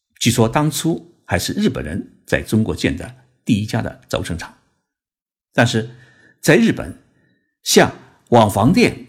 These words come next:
轴承集团、像江南造船厂这样的资深的制造企业还有很多。为什么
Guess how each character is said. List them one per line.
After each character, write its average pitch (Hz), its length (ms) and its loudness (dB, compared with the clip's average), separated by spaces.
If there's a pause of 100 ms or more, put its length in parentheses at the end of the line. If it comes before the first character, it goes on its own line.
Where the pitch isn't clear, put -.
轴 117 220 4
承 113 160 2
集 113 120 -2
团、 - 240 -6 (680)
像 - 420 0
江 254 240 6
南 110 160 2
造 98 140 0
船 104 180 0
厂 117 220 -8
这 135 140 2
样 90 100 0
的 76 180 -8
资 196 340 -2
深 208 280 0
的 104 180 -6
制 - 160 -8
造 90 140 -2
企 - 280 -8
业 87 220 -12 (160)
还 - 160 -8
有 82 80 -2
很 - 180 -6 (120)
多。 - 360 -6 (680)
为 233 120 6
什 - 140 -2
么 - 240 -16